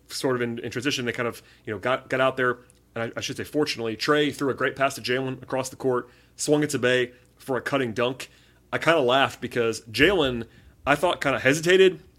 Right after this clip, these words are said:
when he was open for a three that he probably should have taken, but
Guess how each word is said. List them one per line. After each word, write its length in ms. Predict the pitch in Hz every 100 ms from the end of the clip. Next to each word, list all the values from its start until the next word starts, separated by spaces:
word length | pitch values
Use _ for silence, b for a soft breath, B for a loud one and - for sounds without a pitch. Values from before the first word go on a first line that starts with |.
| _
when 100 | 127
he 40 |
was 120 | 135 120
open 160 | 139
for 140 | 139 120
a 20 |
three 260 | 120 135
that 60 | 143
he 60 | 113
probably 200 | 123 120
should 140 | 117
have 80 | 98
taken, 360 | 117 151 151 B B 113
but 340 | 123 120